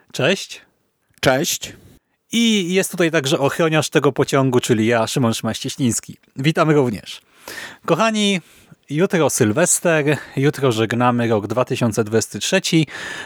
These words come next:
Speaker 1: dlatego wsiedliśmy do pociągu terroru, czyli do Terror Train, e, żeby poznać dalsze losy bohaterów z filmu, który omawialiśmy niemalże równo rok temu.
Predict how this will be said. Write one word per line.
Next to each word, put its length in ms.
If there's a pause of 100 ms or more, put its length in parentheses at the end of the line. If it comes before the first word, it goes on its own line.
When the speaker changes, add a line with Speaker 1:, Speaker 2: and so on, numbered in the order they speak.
Speaker 1:
dlatego 500
wsiedliśmy 840
do 520 (480)
pociągu 580
terroru, 840
czyli 300
do 160 (140)
Terror 560
Train, 560 (480)
e, 420
żeby 300
poznać 600
dalsze 480
losy 360
bohaterów 640
z 140
filmu, 300
który 240
omawialiśmy 580
niemalże 420
równo 360
rok 260
temu. 340